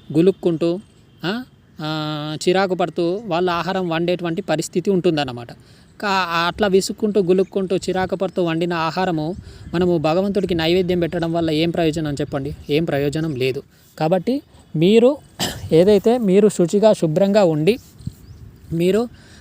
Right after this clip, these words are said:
ఆ నైవేద్యం ఏదైతే ఉపవాసము, దీక్ష ఉన్న రోజు మీరు స్నానం చేసి మీరే స్వయంగా శుచిగా, శుభ్రంగా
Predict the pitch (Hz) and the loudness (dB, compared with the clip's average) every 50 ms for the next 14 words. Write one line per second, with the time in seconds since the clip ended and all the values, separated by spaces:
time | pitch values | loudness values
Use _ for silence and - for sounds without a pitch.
0 | - - - 151 151 156 151 147 156 175 185 214 196 180 202 175 139 - - - | -16 -6 -4 -2 -2 -2 0 -2 0 2 2 2 2 2 0 0 -2 -8 -16 -20
1 | - - - - - - 151 165 170 175 175 185 160 147 - 170 175 180 170 - | -20 -20 -20 -18 -6 -2 -2 0 0 0 0 0 0 0 0 2 2 2 0 0
2 | 180 170 170 147 156 151 - - 170 147 151 156 165 160 151 151 147 202 202 185 | -2 -2 0 -2 -2 -2 -2 -4 -4 -4 -2 -2 -2 0 -2 0 0 -2 -2 0
3 | 170 170 151 - - 131 131 147 165 165 160 160 160 151 - - 226 269 - - | -2 -2 -4 -6 -6 -4 -2 -2 -2 -2 -2 -2 -4 -4 -2 -4 -6 -6 -8 -16
4 | - - - - - 143 147 175 202 208 233 202 - - 156 151 165 180 185 185 | -18 -20 -20 -10 -2 4 6 6 6 6 2 -2 -4 -4 -4 -4 -4 -4 -4 -4
5 | 196 160 - - 151 - 185 180 185 160 - - 151 139 147 170 175 180 180 214 | -6 -6 -6 -6 -6 -6 -4 -6 -6 -6 -6 -8 -8 -6 -6 -6 -4 -4 -4 -4
6 | 262 | -6